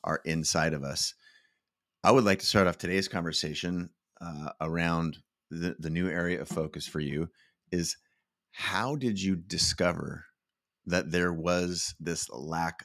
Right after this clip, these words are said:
of alignment? Because right now, someone who's listening to this as they're jogging down the trail or sitting in traffic or on the subway or wherever they listen to shows or watch them, they're saying, "I'm, I don't feel perfectly aligned.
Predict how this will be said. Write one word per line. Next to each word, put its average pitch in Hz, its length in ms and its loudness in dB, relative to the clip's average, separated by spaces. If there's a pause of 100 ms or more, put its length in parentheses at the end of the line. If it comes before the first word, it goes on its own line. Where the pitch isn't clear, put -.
of 78 240 -8
alignment? 71 520 -4 (220)
Because 87 440 -2
right 104 220 4
now, 92 260 4
someone 87 260 -2
who's 87 240 -2
listening 85 380 -2
to 78 100 -4
this - 260 0
as 76 160 -4
they're 76 160 0
jogging 76 360 0
down 76 160 0
the 76 80 -2
trail 117 400 4
or 92 100 0
sitting 78 300 4
in 69 80 4
traffic 117 440 2
or 90 60 0
on 71 80 -4
the 64 80 -6
subway 110 360 4
or 87 120 4
wherever 107 260 4
they 120 80 2
listen 107 400 -2 (500)
to 113 120 0
shows 117 440 8
or 92 80 2
watch 92 340 2
them, 85 340 2 (500)
they're 85 140 4
saying, 82 580 6 (1000)
"I'm, 82 260 -4 (720)
I 76 180 -2
don't 139 200 4
feel 135 540 2 (120)
perfectly 127 480 0
aligned. 123 540 0